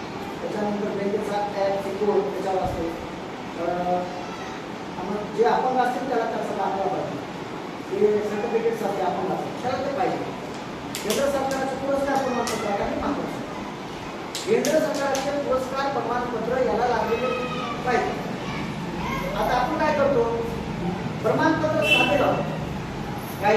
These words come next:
दिले, दाखवलेले. मग आता याच्यात काय दिले त्यांनी,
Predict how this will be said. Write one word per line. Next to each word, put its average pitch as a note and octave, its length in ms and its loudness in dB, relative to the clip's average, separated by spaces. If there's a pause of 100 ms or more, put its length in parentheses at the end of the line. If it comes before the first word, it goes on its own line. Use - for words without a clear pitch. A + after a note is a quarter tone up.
दिले, G3+ 220 6 (520)
दाखवलेले. F#3 560 2 (540)
मग B3 140 -2
आता C4 160 0
याच्यात C#4+ 400 4
काय D4 120 4
दिले C4 260 6
त्यांनी, B3 280 6